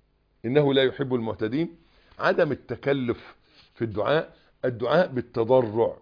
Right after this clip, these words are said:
والخشوع والرغبة والرهبة، استقبال القبلة ورفع الأيدي في الدعاء، الوضوء قبل الدعاء، الحذر من الاعتداء في الدعاء،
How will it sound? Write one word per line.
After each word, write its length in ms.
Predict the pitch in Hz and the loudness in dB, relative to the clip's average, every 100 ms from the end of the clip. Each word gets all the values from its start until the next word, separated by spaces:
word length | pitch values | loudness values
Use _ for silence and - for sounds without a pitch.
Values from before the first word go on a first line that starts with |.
| _ _ _ _ _ - | _ _ _ _ _ -4
والخشوع 880 | 107 101 113 - 139 139 127 - - _ _ _ - | -2 -2 -8 -6 -2 0 -2 -4 -18 _ _ _ -8
والرغبة 600 | 101 101 127 120 107 110 - _ _ _ _ | -6 2 2 2 2 -2 -2 _ _ _ _
والرهبة، 580 | 90 98 107 143 107 104 - _ _ _ _ _ _ _ _ _ _ _ _ _ - | -6 -2 0 0 0 -6 -8 _ _ _ _ _ _ _ _ _ _ _ _ _ -16
استقبال 400 | - 143 127 202 185 | -10 -8 -2 0 0
القبلة 460 | - 185 156 156 - _ _ _ _ _ - | 0 -2 2 0 0 _ _ _ _ _ -2
ورفع 340 | 127 156 135 | 2 2 0
الأيدي 560 | 127 143 139 113 110 92 _ _ _ | -2 0 0 0 -4 -8 _ _ _
في 60 | 113 | -6
الدعاء، 460 | 107 107 147 170 - | -2 2 2 2 -2
الوضوء 560 | 170 190 170 208 196 - - _ _ _ _ - | 0 0 4 4 4 0 -20 _ _ _ _ -4
قبل 220 | 131 135 | -2 0
الدعاء، 560 | 131 120 120 151 175 - _ _ | 0 0 2 2 0 -4 _ _
الحذر 560 | 135 120 - 165 139 120 | -6 -6 -4 0 2 2
من 180 | 113 113 | 0 -2
الاعتداء 800 | 110 98 - 113 127 131 135 - _ _ _ _ _ _ | -2 -4 -6 0 4 6 4 0 _ _ _ _ _ _
في 100 | - | -6
الدعاء، 540 | 117 104 110 135 151 | -4 -2 2 2 2